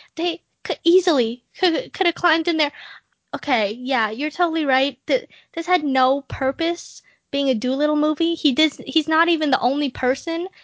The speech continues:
that can talk to animals. Like, in the Eddie Murphy version, he's just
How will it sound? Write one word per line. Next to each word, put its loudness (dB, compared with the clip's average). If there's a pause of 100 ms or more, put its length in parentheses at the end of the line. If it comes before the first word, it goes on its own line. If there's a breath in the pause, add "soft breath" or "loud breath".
(180 soft breath)
that -2
can -4
talk 0
to -2
animals. 0
Like, 2
in 2
the 2
Eddie 2
Murphy 2
version, 2
he's 2
just -4